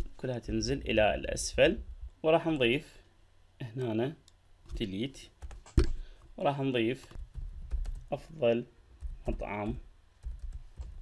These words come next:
في الهند. طبعًا نكبر حجم النص،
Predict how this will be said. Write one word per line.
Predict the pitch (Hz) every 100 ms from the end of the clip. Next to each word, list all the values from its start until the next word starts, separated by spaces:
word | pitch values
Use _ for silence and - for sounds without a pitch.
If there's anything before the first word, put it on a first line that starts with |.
| - - - - -
في | 117 - 113
الهند. | 123 135 110 98 - - - - - - - - - - - - -
طبعًا | 143 110
نكبر | 107 110 110 101 98
حجم | 104 101 95 95 -
النص، | 90 92 147 -